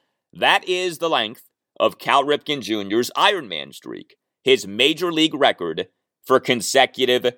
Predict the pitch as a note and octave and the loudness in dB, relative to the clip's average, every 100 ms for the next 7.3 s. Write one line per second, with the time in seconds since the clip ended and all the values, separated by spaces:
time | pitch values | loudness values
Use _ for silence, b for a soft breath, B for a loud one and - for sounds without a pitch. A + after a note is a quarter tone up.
0 | _ - F#2 A#2 G2 A#2 A2+ - G#2 G#2 | _ -2 2 4 2 -2 -2 -4 -4 -4
1 | G2 F2 F2 F#2+ - D#3 F#2+ - - _ | -2 -2 -2 -4 0 2 2 0 -8 _
2 | _ _ F2 B2 F3 - G#3 A3 A3 G3 | _ _ -6 -2 -2 -2 -4 -2 0 2
3 | C#3+ A2 G#2+ A2+ _ - A2+ A2 C#3 D#3 | 2 2 -2 -10 _ -6 -2 0 0 -2
4 | D#3 D#3 C#3+ B2 G2 G#2+ E2 D#2 D#2 _ | -4 -4 -2 -2 2 2 2 -2 -8 _
5 | - A#2 G#2+ F#2+ E2+ B2 D3 D#3+ C#3+ C#3 | -2 0 0 -2 2 4 4 0 -4 -4
6 | B2 B2+ B2+ C3+ B2 - B2 - - C#2+ | -2 -2 0 -2 -4 0 0 0 2 2
7 | A#1+ C2+ - | 2 -2 -8